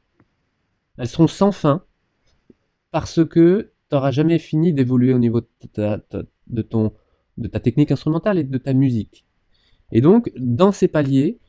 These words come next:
moi, ce qui m'a semblé, euh, ce qui me semble, euh, ce qui m'intéresse là ces derniers temps de rajouter dans cette notion de palier,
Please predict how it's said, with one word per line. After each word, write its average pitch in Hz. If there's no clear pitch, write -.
moi, 160
ce 180
qui 139
m'a 131
semblé, 170
euh, 107
ce -
qui -
me 131
semble, 156
euh, 123
ce -
qui 139
m'intéresse 170
là 120
ces 123
derniers 135
temps 139
de 120
rajouter 117
dans 120
cette -
notion 127
de 123
palier, 123